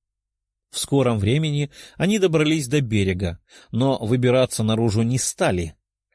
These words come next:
Тео повел сферу по какой-то реке около крупного города Негомба. Впрочем, сейчас это были одни большие руины, а не город.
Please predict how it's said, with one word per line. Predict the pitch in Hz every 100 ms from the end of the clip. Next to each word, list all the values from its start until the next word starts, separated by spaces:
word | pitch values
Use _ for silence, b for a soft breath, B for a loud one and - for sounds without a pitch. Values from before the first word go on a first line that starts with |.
| b b -
Тео | 117 120 175
повел | 160 131 113 117
сферу | - - 107 117 147
по | 117
какой-то | 117 - 113 -
реке | 101 98 - 147 156 B B
около | 135 131 123
крупного | - 131 - 151 147
города | 110 104 107 120 - b
Негомба. | 120 123 117 123 110 92 85 76 _ _ _ _ _ _ _ -
Впрочем, | - 185 185 165
сейчас | - - 170 -
это | 143 135 113
были | 127 139
одни | 131 120 110 123
большие | 117 - 131 131
руины, | 131 151 170 127 98 - B
а | 113
не | 107 123
город. | 110 104 90 -